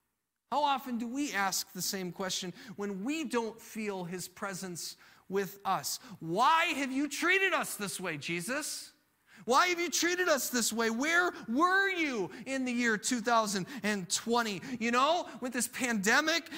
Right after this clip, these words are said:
and this fighting and this racism and this political turmoil and this economic destruction, why have you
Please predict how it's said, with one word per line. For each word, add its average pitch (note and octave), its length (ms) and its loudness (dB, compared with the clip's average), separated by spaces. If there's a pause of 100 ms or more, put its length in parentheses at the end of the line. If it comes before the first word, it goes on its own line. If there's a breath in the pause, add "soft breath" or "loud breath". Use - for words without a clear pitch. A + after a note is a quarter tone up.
(120 loud breath)
and G#3+ 120 0
this G#3 200 2
fighting D4+ 580 2
and B3+ 80 -2
this G#3 160 0
racism C4+ 680 0
and G#3+ 80 -4
this G#3 80 -6
political B3+ 500 -2
turmoil C#4 680 2
and A#3+ 120 -2
this A#3 220 -4
economic C#4 580 0
destruction, C#4 800 0 (220 loud breath)
why C#4 460 4
have B3 360 -2
you C4+ 400 -2